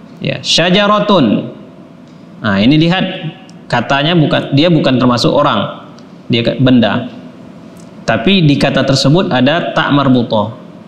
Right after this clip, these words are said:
Maka kita gunakan apa? Gunakan ismul isyarah hadhihi. Ma hadhihi? Hadhihi syajaratun. Selanjutnya ada Umar, Usrah, Hammam, Ali, Quran,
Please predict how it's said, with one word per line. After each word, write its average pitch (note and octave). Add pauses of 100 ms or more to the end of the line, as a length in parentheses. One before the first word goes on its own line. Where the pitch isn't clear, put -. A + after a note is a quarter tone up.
(460)
Maka A#2+
kita C3+
gunakan B2+
apa? D#3+ (1000)
Gunakan B2+ (420)
ismul A#2
isyarah A#2
hadhihi. G#2+ (320)
Ma F#3+
hadhihi? B2+ (1040)
Hadhihi D3 (480)
syajaratun. G#2+ (680)
Selanjutnya F#3
ada D#3+
Umar, G#3
Usrah, F#3
Hammam, E3
Ali, D#3+
Quran, A#2